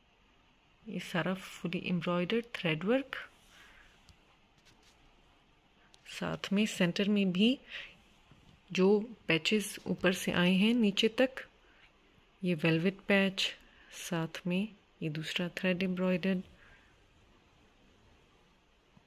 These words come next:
इस तरह दूर से भी मैं आपको दिखा दूँ, आपको बेहतर idea हो जाए। fully embroidered shirt,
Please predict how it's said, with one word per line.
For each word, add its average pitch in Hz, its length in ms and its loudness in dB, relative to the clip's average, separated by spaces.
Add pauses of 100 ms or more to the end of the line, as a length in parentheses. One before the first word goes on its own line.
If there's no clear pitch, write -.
(720)
इस - 200 -10
तरह 156 300 -4 (320)
दूर 160 160 -4
से - 200 -4
भी 165 140 -2
मैं 180 120 0
आपको 180 200 -4
दिखा 190 320 -2
दूँ, 220 140 0
आपको 165 220 -2
बेहतर 180 380 -2
idea 208 340 2
हो 226 160 2
जाए। 233 240 2
fully 175 260 -4
embroidered 156 580 0
shirt, 240 560 0